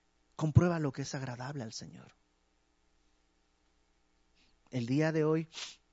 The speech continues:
nuestra sociedad determina que estas cosas son buenas dentro de, o sea, esta-, cosas como el aborto.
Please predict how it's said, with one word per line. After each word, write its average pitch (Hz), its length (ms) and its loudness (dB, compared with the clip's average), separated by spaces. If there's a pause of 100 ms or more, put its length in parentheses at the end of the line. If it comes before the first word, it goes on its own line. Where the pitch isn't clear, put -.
(100)
nuestra 113 400 -6
sociedad 147 680 -2 (200)
determina 127 1000 0 (100)
que 120 100 -10
estas 120 260 -6
cosas 131 260 -4
son 123 240 -2
buenas 110 540 -4 (1160)
dentro 120 400 -2
de, 110 480 0 (1120)
o 123 80 -10
sea, 156 120 -4
esta-, - 200 -12 (280)
cosas - 280 -12
como 180 220 -4
el 170 80 -2
aborto. 160 460 -6